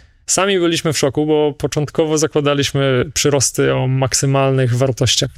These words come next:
trzydziestu procent. I efekt ten dopiero zrozumiałem po kilku latach, właściwie całkiem niedawno, e, kiedy sam zostałem tym klientem i zobaczyłem to z perspektywy osoby kupującej.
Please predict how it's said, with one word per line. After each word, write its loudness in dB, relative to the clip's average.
trzydziestu 0
procent. -2
I 0
efekt -2
ten 0
dopiero 0
zrozumiałem 0
po -8
kilku -4
latach, 0
właściwie -2
całkiem -2
niedawno, -2
e, 0
kiedy -2
sam -2
zostałem 0
tym -2
klientem -2
i -2
zobaczyłem 0
to -2
z -2
perspektywy 0
osoby 0
kupującej. -2